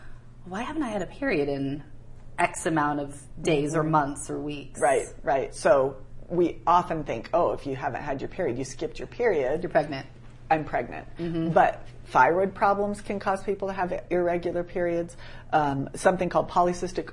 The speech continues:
Speaker 2: ovary s-, syndrome, which is a, um, a, a disorder with the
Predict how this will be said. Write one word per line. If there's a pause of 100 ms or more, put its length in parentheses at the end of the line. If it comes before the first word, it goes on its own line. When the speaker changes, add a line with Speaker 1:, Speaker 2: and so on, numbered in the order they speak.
Speaker 2:
ovary
s-, (500)
syndrome,
which
is
a, (580)
um, (720)
a, (160)
a
disorder
with
the